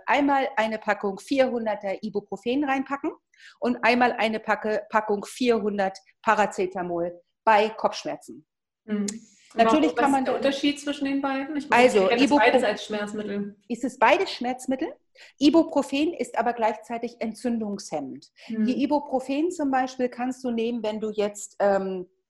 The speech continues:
Speaker 1: äh, wirklich Nierenschmerzen hast, du hast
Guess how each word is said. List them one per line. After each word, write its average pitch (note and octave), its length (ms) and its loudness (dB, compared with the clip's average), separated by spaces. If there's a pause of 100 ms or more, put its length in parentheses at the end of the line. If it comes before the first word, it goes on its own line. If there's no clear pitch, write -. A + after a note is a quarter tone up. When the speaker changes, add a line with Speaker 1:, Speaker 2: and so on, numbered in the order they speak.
(380)
Speaker 1:
äh, G3+ 200 0
wirklich B3 280 4
Nierenschmerzen G#3 680 -4
hast, F#3+ 280 -4
du G#3 100 -4
hast G3+ 340 0